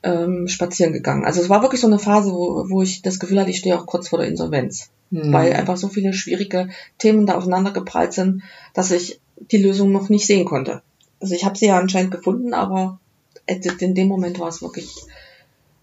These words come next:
Speaker 1: enorm belastend. Und dann bin ich spazieren gegangen. Und irgendwann beim Spazieren kam die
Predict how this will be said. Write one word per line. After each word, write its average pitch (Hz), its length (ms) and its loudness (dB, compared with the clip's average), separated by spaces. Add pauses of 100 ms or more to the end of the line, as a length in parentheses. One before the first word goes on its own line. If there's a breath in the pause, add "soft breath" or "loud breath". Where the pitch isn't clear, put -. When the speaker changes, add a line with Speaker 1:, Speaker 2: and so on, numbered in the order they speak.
(100)
Speaker 1:
enorm 214 440 6
belastend. 156 560 0
Und 208 140 2
dann 214 140 6
bin 208 100 4
ich 202 100 0
spazieren 160 400 -8
gegangen. - 340 -12
Und 190 160 0
irgendwann 214 600 2
beim 185 140 -2
Spazieren 196 440 -2
kam 190 280 -2
die 175 380 -4